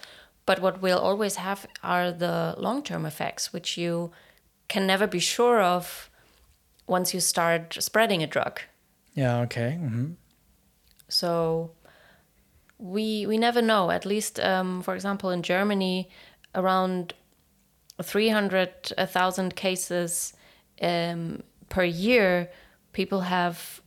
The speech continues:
Speaker 1: uh, very, very serious side effects from taking in pills. And that leads to sixteen thousand to twenty-five thousand people dying each year.
Speaker 2: Well, that's a lot of people.
Speaker 1: Alone in Germany.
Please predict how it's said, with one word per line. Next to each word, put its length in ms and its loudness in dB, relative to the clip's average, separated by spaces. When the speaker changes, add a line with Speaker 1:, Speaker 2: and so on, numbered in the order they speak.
Speaker 1:
uh, 260 -4
very, 680 2
very 300 0
serious 540 0
side 280 -4
effects 340 -8
from 360 -8
taking 380 -8
in 120 -6
pills. 440 -8
And 480 0
that 160 2
leads 300 -2
to 100 -4
sixteen 520 -2
thousand 420 0
to 140 -4
twenty-five 600 -2
thousand 720 -4
people 260 -6
dying 460 -2
each 200 -8
year. 240 -4
Speaker 2:
Well, 120 -18
that's 380 -6
a 60 -6
lot 220 0
of 120 -10
people. 380 -12
Speaker 1:
Alone 220 2
in 80 -2
Germany. 480 -2